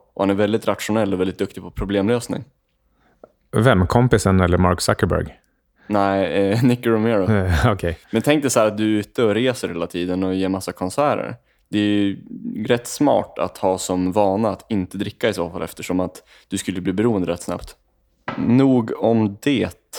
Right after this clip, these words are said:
Speaker 1: Vi kan ju gå vidare till vad avsnittet handlar om, vilket är commonplacing. Och, eh, v-, vårt trettioförsta avsnitt, det första avsnittet som vi gjorde om commonplacing, det blev ett av våra mest uppskattade. Och, eh,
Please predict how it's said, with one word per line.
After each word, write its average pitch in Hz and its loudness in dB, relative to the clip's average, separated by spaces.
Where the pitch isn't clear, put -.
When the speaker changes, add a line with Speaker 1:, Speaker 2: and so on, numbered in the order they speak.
Speaker 1:
Vi 107 0
kan 110 2
ju 110 2
gå 113 4
vidare 113 2
till 101 -2
vad 92 0
avsnittet 113 0
handlar 87 -2
om, 87 0
vilket 92 -4
är 92 -4
commonplacing. 101 -2
Och, - -6
eh, 101 0
v-, 117 0
vårt 143 0
trettioförsta 131 -2
avsnitt, - -2
det 107 -4
första 117 0
avsnittet 110 -2
som 85 -4
vi 90 0
gjorde 90 -2
om 95 0
commonplacing, - -2
det 107 -2
blev 127 6
ett 120 0
av 113 4
våra 104 4
mest 120 0
uppskattade. 104 -4
Och, - -4
eh, 92 0